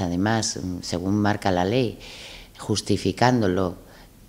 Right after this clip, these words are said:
eh, bien justificado en un informe que había que declararlo desierto, puesto que además los dos peritos judiciales, el juez lo recogía muy claro en la sentencia, decían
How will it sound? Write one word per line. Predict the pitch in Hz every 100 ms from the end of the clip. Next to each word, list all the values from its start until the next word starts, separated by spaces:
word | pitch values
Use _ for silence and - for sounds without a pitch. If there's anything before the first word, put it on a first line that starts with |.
| -
eh, | - 92 95 95 95
bien | 92 107
justificado | 98 95 - 90 - 117 117
en | 101
un | 101 104
informe | 101 98 131 135 113 95 -
que | 92
había | 90 98
que | 101
declararlo | 104 101 98 95 95 95 95
desierto, | 95 95 131 123 - - - -
puesto | - 92 - 98
que | 92 90 87 90
además | 92 92 101 110 107 - - - - -
los | - 104 95
dos | 107
peritos | - 110 107 107 101
judiciales, | 101 98 101 117 113 95 -
el | 87
juez | - 113 110
lo | 92 90
recogía | 87 85 85 110 101 92
muy | 67 92 95 131
claro | 131 110 95 95
en | 95
la | 92
sentencia, | - 90 90 107 - 92
decían | 85 87 120 117 90